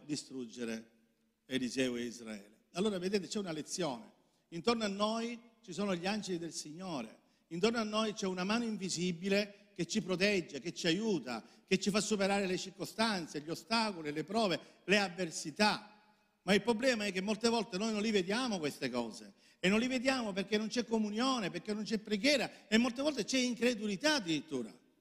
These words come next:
E magari qualcuno sta chiedendo: "Ma sta parlando serio il pastore? Ma cosa sta dicendo?" Ma allora ci sono questi esseri?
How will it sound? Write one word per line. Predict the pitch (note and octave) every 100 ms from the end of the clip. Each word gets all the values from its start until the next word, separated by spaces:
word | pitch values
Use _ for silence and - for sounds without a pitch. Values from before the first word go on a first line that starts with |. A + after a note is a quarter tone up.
| _ _ _ _ _ _ _ _ _
E | F#3+
magari | A#3+ D4
qualcuno | A#3 A3 B3+
sta | G3+
chiedendo: | G#3+ G3+ D3+
"Ma | C#3
sta | - D#3
parlando | E3 E3 E3+
serio | G#3 C3 A#2 A2 _ _
il | D3
pastore? | B2+ D3+ F3+ B2
Ma | C#3
cosa | G#3+
sta | G#3+ A#3+
dicendo?" | G#3 F#3+ D3 A#2 A2+ - _ _ -
Ma |
allora | G#3+ A3
ci | F#3+
sono | F#3+ F3
questi | D#3 E3+ F#3 F#3 F3+ - -
esseri? | A3+ - G#3+